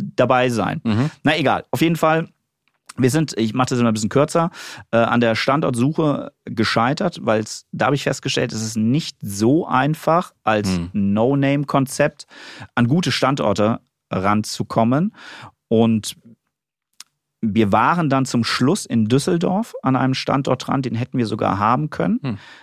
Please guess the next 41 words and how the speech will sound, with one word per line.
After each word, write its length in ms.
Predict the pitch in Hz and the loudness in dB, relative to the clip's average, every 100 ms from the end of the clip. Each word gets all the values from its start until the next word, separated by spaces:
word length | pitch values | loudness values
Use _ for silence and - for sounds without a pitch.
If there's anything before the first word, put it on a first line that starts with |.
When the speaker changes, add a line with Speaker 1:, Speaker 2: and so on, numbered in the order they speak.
| _ | _
Speaker 1:
Das 140 | 110 | -2
hab 80 | 123 | 0
ich 180 | 123 - _ _ | 0 -4 _ _
schon 240 | - 123 139 | -2 0 2
mal 160 | 131 | 2
hier 220 | 123 120 | 2 0
in 80 | 110 | 0
diesem 200 | 107 110 | 0 -2
Podcast 420 | - 127 - 113 - | -2 -4 -2 -4 -2
auch 100 | 107 | -4
erzählt. 340 | 110 - 139 | -2 -2 0
Ich 80 | 120 | 0
erzähl's 300 | 107 - 107 | 0 -2 -2
nochmal, 280 | 123 131 110 | 0 0 0
weil 80 | |
das 100 | 107 | 0
ist 60 | 107 | -2
eine 80 | 107 | -2
gute 200 | 123 117 | -2 -2
Verbindung 380 | 107 117 120 107 | 0 2 0 2
dann, 180 | 107 | 0
wie 40 | 104 | -2
es 100 | - | -4
zu 80 | - | -4
Immergrün 420 | 139 127 98 98 | 0 0 0 -2
kam. 300 | - 113 190 - - | 0 0 0 -6 -6
Speaker 2:
Hm. 240 | 92 104 - _ _ _ _ - | -6 -6 -12 _ _ _ _ -2
Speaker 1:
Und 340 | 117 110 - - - - | 2 2 0 -12 -20 -6
wie 180 | 110 127 | -2 -2
es 140 | - | 0
darauf 380 | 117 107 110 - | 0 2 0 2
kam, 260 | 117 120 | 0 2
dass 120 | 113 107 | 0 -6
ich 100 | - | -8
gesagt 380 | 98 110 117 | -2 -2 0
habe, 380 | 104 104 104 98 95 | 0 0 0 -2 -2
ähm, 320 | 98 95 - _ _ | -2 -2 -4 _ _
ich 160 | 110 - | -6 -4
kann 180 | - 104 | -2 -2
das 120 | 95 | -2
Finanzierungsthema. 880 | 104 95 - 117 95 - 92 101 | -4 -4 -2 -2 -4 -4 -2 0